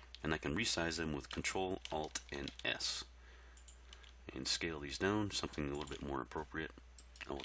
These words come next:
just select the deformation bones for the eyelids, scale those down quite a bit more,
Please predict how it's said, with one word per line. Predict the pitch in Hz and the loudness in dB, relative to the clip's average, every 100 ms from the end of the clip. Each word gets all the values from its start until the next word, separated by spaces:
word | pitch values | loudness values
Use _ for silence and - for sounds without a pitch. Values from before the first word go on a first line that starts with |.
| - | 0
just | 95 - | 4 4
select | - 78 - - | 4 0 -4 -6
the | 69 67 65 - - - - - | -4 -4 -6 -10 -14 -14 -12 -4
deformation | 78 80 78 78 73 | 0 4 4 4 2
bones | 76 71 | 2 2
for | - 69 | 0 -2
the | 67 | -2
eyelids, | 85 82 69 82 - - - - - - - - | 0 0 0 -2 -6 -8 -14 -14 -16 -18 -16 -4
scale | - - 78 | -2 0 0
those | 71 71 | 0 0
down | 71 69 67 - - - | 0 0 0 -4 -14 -8
quite | - 71 | -2 0
a | |
bit | 64 82 | 0 2
more, | 98 101 | 4 4